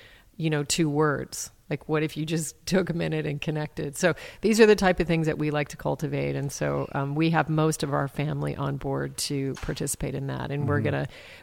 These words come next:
Speaker 1: we're gonna help guide the little ones through it in, uh, you know, in a good, sustainable, conscious way. And we'll report back and let you know how we did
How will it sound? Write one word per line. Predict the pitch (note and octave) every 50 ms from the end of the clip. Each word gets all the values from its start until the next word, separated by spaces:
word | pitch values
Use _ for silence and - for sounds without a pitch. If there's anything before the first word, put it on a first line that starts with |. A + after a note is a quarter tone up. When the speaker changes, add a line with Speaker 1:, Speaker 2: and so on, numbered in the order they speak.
| -
Speaker 1:
we're | - E3+
gonna | D#3+ F3 E3
help | E3 D#3+ E3 - -
guide | - D#3+ D#3 D#3+ D#3+ D3
the | D#3
little | D3+ D#3+ D#3 D3+ C#3+
ones | D3+ D3+ C#3+ C#3+ -
through | - - C#3+ D#3 - D3
it | D3 D#3+ F3+ - - - _ _
in, | - D#3 D3 D3+ D3 D3+ D3
uh, | C#3+ D3 D3+ D3 D3+ - - -
you | F3 E3
know, | D#3 D3+ D3+
in | D3+ D3
a | C#3+
good, | D3 C3+ D#3+ D3+ D3 C#3
sustainable, | - - D#3 C#3+ - - D#3+ D3+ D3+ D3+ D3+ D3 C#3+ C#3+ C#3 C#3 C#3 C3+
conscious | - - - - D#3+ C#3+ - - D#3 - -
way. | D3+ D3+ D3 D3+ D3 D3+
And | D3 E3 E3 - - - - - - - -
we'll | - E3 D#3+ D#3
report | D3 D#3 C#3+ - - D#3 C#3+ -
back | - D3 D3 C#3+ - -
and | D3 D3
let | C#3+ - - -
you | D3+ C#3+
know | C#3+ D3 D3
how | D3 D3 C#3
we | C#3+ F3
did | D#3 D#3+ F3+ F3+ F3+ G3+ G#3